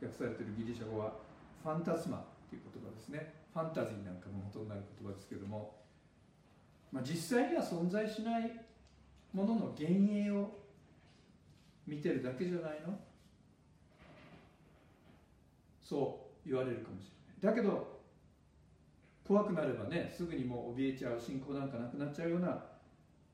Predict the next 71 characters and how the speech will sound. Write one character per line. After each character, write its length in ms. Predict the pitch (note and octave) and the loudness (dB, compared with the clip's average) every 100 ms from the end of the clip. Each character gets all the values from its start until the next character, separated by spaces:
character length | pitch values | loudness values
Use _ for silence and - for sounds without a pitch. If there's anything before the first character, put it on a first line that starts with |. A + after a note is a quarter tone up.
| - | -2
弟 120 | B2+ | 0
子 120 | B2+ | 0
た 80 | - | -2
ち 120 | C#3 A2+ | -2 -2
は、 180 | F#2+ - - - - - - | -4 -6 -18 -20 -20 -20 -6
あ 80 | A#2+ | 0
あ 40 | |
い 20 | |
う 80 | F3 | 2
弟 120 | F3 | 2
子 100 | E3+ | 0
た 80 | F3 | 0
ち 100 | - | -2
は、 80 | C3 | 0
あ 40 | |
の 120 | C3+ C#3+ | 0 2
船 160 | F#3 | 2
に 80 | E3+ | 2
乗 60 | B2 | 0
っ 40 | |
て 120 | C3 | -4
た 120 | - | -6
人 160 | - - | -6 -6
た 160 | - - | -6 -6
ち 40 | |
の 100 | A2+ | -6
こ 100 | G#2 | -6
と 120 | - | -4
は、 180 | G#2+ G2+ - - - | -4 -4 -10 -16 -4
幽 280 | D#3 A3+ | 4 6
霊 160 | C4 C3+ | 6 2
じ 80 | A2 | -2
ゃ 140 | G2 - - - - - - - - - - - | -6 -8 -18 -20 -20 -20 -20 -20 -20 -20 -20 -20
救 260 | - - B2+ | -20 -4 -2
え 60 | |
な 80 | D#3 | 0
か 100 | F3 | -4
っ 80 | D#3+ | -2
た 60 | |
で 100 | B2 | -4
し 100 | G2+ | -4
ょ 40 | - - - - - - - - - - - - - | -10 -16 -20 -20 -20 -20 -20 -20 -20 -20 -20 -18 -4
う。 40 | |
や 40 | F3+ | 0
っ 20 | |
ぱ 100 | G#3+ | 4
り、 140 | F3+ - - - - | 2 2 -8 -16 -4
「安 200 | D#3+ G3+ | 2 4
心 220 | - G#3 | 4 2
し 100 | G#3+ | 2
な 80 | G#3 | 2
さ 140 | G#3+ | 2
い、 120 | - - | 0 -4
私 340 | - G#3+ G3+ G#3+ | -2 0 0 -2
だ、 180 | G3 - | -6 -6
恐 240 | - C#3+ A3 | -10 -2 0
れ 80 | A#3 | 2
る 60 | |
こ 100 | G#3+ | 0
と 80 | G#3 | 2
は 80 | F#3+ | 4
な 120 | G#3+ | 4
い」 60 | G3+ | 4
っ 20 | |
て 80 | - | 2
い 80 | C3+ | 2
う、 80 | B2+ - - - - | 2 -6 -16 -20 -12
こ 80 | - | -6
の 60 | D3 | -4
声 300 | D3 A#3 G#3+ | 4 6 6
の、 360 | C#3 B2 G2+ | 4 0 -2